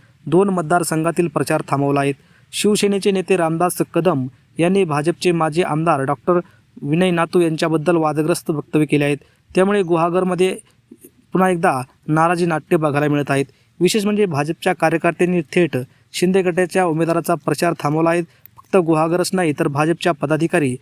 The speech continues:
आणि कार्यकर्त्यांनी दापोलीमध्ये देखील शिवसेनेचे उमेदवार योगेश कदम यांचा प्रचार थांबवला आहे. त्यामुळे कोकणामध्ये भाजप आणि शिंदे गटात पुन्हा एकदा अंतर्गत वाद चव्हाट्यावर आला आहे. मित्रांनो, आपल्याला या संदर्भात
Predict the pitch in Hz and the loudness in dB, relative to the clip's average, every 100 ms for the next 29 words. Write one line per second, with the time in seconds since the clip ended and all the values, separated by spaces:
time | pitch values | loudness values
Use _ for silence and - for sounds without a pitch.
0 | _ _ - 175 165 165 165 170 180 180 | _ _ -2 0 2 0 0 -2 0 0
1 | 139 139 151 175 175 175 170 180 180 131 | 0 0 0 0 2 2 0 0 0 -2
2 | 135 _ _ - 202 190 185 180 190 160 | -6 _ _ 0 0 2 0 0 0 0
3 | 165 175 165 156 165 - 165 160 131 - | 0 2 0 0 -2 -2 0 0 -2 -6
4 | _ _ 165 170 185 - 147 160 160 139 | _ _ -2 0 -2 -2 0 0 0 -2
5 | 139 143 143 - _ _ - 196 214 214 | 0 0 -2 -6 _ _ 0 2 2 0
6 | - - 160 190 190 190 156 131 - _ | -4 -4 -2 0 0 0 0 -2 -8 _
7 | 147 143 160 190 190 185 - 170 170 165 | -4 0 2 2 0 0 0 0 0 0
8 | 180 - 170 170 165 151 151 156 156 160 | -4 -2 -2 0 0 0 -2 0 0 2
9 | 160 156 151 143 147 160 156 151 170 170 | 0 0 -2 -2 0 0 0 0 0 -2
10 | - - - 165 196 202 185 170 165 170 | -10 -20 -4 0 0 2 0 0 0 0
11 | - 156 160 165 | -2 -2 0 -2